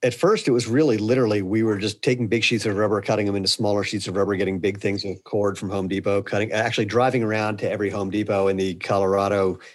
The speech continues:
Denver metro area, because the cord we were using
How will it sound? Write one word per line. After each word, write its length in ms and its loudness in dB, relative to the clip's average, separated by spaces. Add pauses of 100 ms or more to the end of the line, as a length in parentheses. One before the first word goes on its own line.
(140)
Denver 340 0
metro 420 0
area, 460 0
because 280 -2 (120)
the 140 0
cord 320 0
we 100 0
were 80 2
using 380 -2